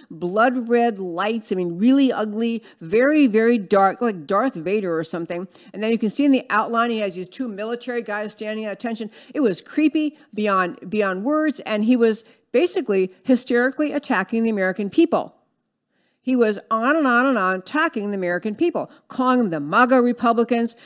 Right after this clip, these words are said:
Let me make something clear. I have many, many points I want to make about this. And I think they all matter because you'll hear people defending Joe Biden. "Well, you know, he's just telling his side of the story."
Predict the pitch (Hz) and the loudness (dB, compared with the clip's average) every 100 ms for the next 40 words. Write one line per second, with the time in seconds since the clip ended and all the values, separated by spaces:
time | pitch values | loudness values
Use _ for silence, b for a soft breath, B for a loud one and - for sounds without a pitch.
0 | B 214 370 381 240 - 214 185 226 190 | B -2 0 0 0 -2 -4 -4 -2 0
1 | 160 196 208 233 262 254 208 - 208 196 | 0 0 2 2 2 2 -2 -4 -6 -4
2 | 202 185 175 185 180 156 156 151 131 - | -2 -2 -2 -4 -4 -6 -6 -10 -10 -12
3 | - b b b 196 196 190 254 220 - | -18 b b b -2 -2 0 2 2 2
4 | 208 214 226 220 214 185 170 180 180 185 | 2 4 4 2 2 2 0 -2 -2 0
5 | 220 240 - - 240 208 190 B B - | 0 -2 -2 -2 0 2 0 B B -8
6 | 190 220 220 214 196 208 185 180 185 370 | -2 0 0 -2 0 0 2 0 0 0
7 | 427 415 320 302 285 277 277 277 240 240 | 2 2 4 6 6 4 0 0 2 0
8 | 233 202 196 196 160 | -2 -4 -4 -6 -8